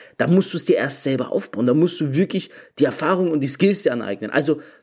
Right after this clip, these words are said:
bedenke beim Weg, reich durch Network Marketing. Das Ziel ist nicht,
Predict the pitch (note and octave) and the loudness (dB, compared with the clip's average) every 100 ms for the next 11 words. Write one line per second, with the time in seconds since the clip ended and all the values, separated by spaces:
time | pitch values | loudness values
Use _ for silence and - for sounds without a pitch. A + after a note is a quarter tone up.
0 | _ - E3+ G3 C#3+ C3 C3+ D#3 - C3 | _ 2 2 2 0 0 2 2 2 0
1 | F3 F#3 D3 D3 C3 B2 C3 C3+ C3 F#2+ | 2 0 -4 -4 -4 -2 -4 -4 -12 -12
2 | - B2+ B2 - F#3 D3 B2+ C3 C#3+ F3+ | -8 -2 0 0 0 -2 -4 -6 0 2
3 | A#3 - - | 2 0 -16